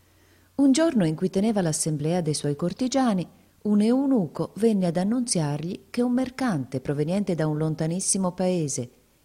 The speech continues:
e, conducendogli una schiava, domandava il permesso di fargliela vedere. "Che si faccia entrare e sedere",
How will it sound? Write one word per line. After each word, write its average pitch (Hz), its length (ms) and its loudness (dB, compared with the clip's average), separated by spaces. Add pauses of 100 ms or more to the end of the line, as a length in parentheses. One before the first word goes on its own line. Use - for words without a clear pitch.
(100)
e, 151 220 0
conducendogli 151 720 -2
una 143 180 -2
schiava, 147 500 -4 (480)
domandava 214 540 2
il 160 80 -2
permesso 208 460 -2
di 202 100 -2
fargliela 160 460 -4
vedere. 139 460 -10 (1700)
"Che 214 220 0
si 226 160 -2
faccia 226 360 -2
entrare 208 520 0
e 220 40 0
sedere", 190 640 2